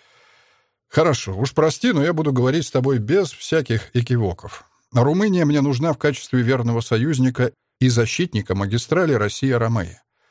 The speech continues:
Магистраль — зона наших безусловных стратегических интересов. Я не хочу угрожать Румынии, но если ваши внутренние проблемы поставят под серьёзную угрозу безопасность магистрали,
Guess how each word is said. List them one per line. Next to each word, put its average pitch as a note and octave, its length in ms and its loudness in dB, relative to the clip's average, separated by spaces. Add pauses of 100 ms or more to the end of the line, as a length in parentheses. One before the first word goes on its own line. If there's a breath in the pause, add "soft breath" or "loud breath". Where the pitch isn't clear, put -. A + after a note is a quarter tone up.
(200)
Магистраль — C3 680 2 (280)
зона A#2+ 380 2
наших G#2+ 380 -2
безусловных A#2 720 -2
стратегических G#2+ 840 -4
интересов. - 600 -2 (400)
Я F3+ 140 2
не E3+ 80 2
хочу C#3+ 320 0
угрожать G2 500 -2
Румынии, D3+ 580 0 (340 soft breath)
но B2 120 4
если C#3 420 2
ваши C3 300 0
внутренние A#2 500 0
проблемы A2+ 540 0
поставят B2+ 500 0
под B2+ 140 -2
серьёзную C#3 580 2
угрозу C3+ 360 0
безопасность B2 720 -2
магистрали, A2+ 680 -2